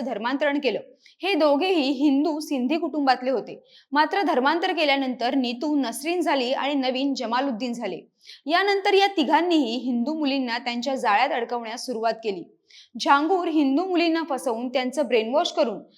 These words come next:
नंतर त्यांचं धर्मांतर करून त्यांचं लग्न लावत असे. या सगळ्या दरम्यान गुप्तता पाळण्यासाठी त्यानं कोड वर्ड्स तयार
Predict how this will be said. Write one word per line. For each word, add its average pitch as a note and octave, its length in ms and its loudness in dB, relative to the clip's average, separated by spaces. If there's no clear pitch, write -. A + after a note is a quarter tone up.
नंतर B3+ 440 2
त्यांचं D4 400 -2
धर्मांतर C#4 480 -4
करून C4+ 260 -2
त्यांचं C4 320 -4
लग्न C4 240 0
लावत B3 360 2
असे. - 240 -12
या F4 120 6
सगळ्या F#4 380 6
दरम्यान C4 500 2
गुप्तता D#4 480 2
पाळण्यासाठी C4+ 680 2
त्यानं B3+ 360 -2
कोड C4 280 0
वर्ड्स D4+ 280 -2
तयार B3+ 220 4